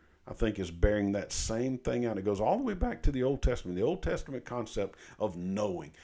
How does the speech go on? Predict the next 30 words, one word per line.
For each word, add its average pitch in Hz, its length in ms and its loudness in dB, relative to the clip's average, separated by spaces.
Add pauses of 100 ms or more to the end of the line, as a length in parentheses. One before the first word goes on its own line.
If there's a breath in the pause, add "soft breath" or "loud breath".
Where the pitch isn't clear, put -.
(120)
Now, 117 200 0
again, 120 400 -2
we 117 120 -2
use 135 180 0
the 107 80 -4
same 107 380 0
English 120 500 2
words 110 600 4
to 107 100 4
know 101 500 6
kind 98 260 0
of 87 60 -8
thing, 95 240 -2 (300 loud breath)
but 110 120 6
it, 113 140 2
there's 110 240 0 (240)
Hebrew 131 580 6 (300 loud breath)
and 104 300 -2
Greek, 113 480 6 (320 loud breath)
uh, 98 400 0
words 107 720 6
that 104 180 4
underlie 110 720 4 (140)
these, 101 640 0
um, 85 480 -6 (320)
that 98 120 -2
are 92 60 -4
translated 98 640 -2
in 92 80 -2
English. 117 480 2